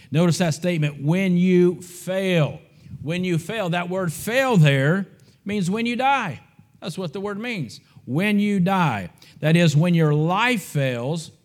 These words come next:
or when your life stops. So, and, uh, it says, so look at this thought here. "I say unto you,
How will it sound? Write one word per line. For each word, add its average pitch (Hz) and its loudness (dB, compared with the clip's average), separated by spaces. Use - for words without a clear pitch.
or 156 -4
when 170 -2
your 165 -4
life 175 -6
stops. - -12
So, 147 2
and, 139 -4
uh, 135 -2
it 135 -4
says, 147 0
so 147 0
look 170 2
at 170 0
this 170 0
thought 175 0
here. 139 0
"I 127 -2
say 196 0
unto 226 2
you, 196 2